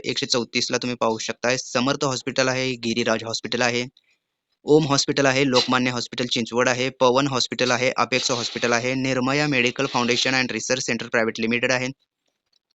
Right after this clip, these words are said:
एकशे एक्केचाळीसला तुम्ही पाहू शकता डीवाय पाटील मेडिकल कॉलेज हॉस्पिटल and रिसर्च सेंटर पिंपरी पुणे आहे, त्यानंतर देवयानी मल्टीस्पेशालिटी हॉस्पिटल आहे, डॉक्टर भाऊसाहेब सरदेसाई तळेगाव रुरल हॉस्पिटल आहे,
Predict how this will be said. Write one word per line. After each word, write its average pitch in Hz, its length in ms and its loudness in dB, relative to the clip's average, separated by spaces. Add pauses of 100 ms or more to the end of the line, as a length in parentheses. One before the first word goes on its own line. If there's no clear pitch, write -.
(520)
एकशे 143 220 4
एक्केचाळीसला 143 440 4
तुम्ही 131 180 0
पाहू 127 180 4
शकता 127 240 0
डीवाय 135 360 6 (140)
पाटील 127 300 4
मेडिकल 127 440 2
कॉलेज 123 340 4
हॉस्पिटल 120 380 0
and 123 180 4
रिसर्च 117 340 -2
सेंटर 117 240 0
पिंपरी 120 320 -2
पुणे 117 240 -4
आहे, 127 220 2
त्यानंतर 123 400 0
देवयानी 127 720 2
मल्टीस्पेशालिटी 123 720 0
हॉस्पिटल 120 440 -2
आहे, 127 180 -2 (1120)
डॉक्टर 139 280 2
भाऊसाहेब 139 580 2 (400)
सरदेसाई 143 640 2 (420)
तळेगाव 143 360 6
रुरल 127 340 0
हॉस्पिटल 127 380 -2
आहे, 123 160 -2